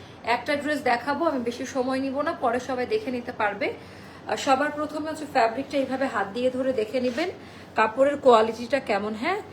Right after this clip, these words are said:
So, তার উপরে আপনি অ্যাপ্লিকের, এ, মতো, এ, মানে, অ্যাপ্লিক বলছি, উপরে এমব্রয়ডারি ওয়ার্কের কাজ দেওয়া,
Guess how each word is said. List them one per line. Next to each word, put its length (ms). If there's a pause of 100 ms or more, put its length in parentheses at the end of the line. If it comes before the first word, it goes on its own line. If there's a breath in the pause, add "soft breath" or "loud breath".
(420 loud breath)
So, 60
তার 340
উপরে 280
আপনি 180
অ্যাপ্লিকের, 560
এ, 400
মতো, 340
এ, 120
মানে, 400
অ্যাপ্লিক 360
বলছি, 340
উপরে 340
এমব্রয়ডারি 420
ওয়ার্কের 420
কাজ 300
দেওয়া, 300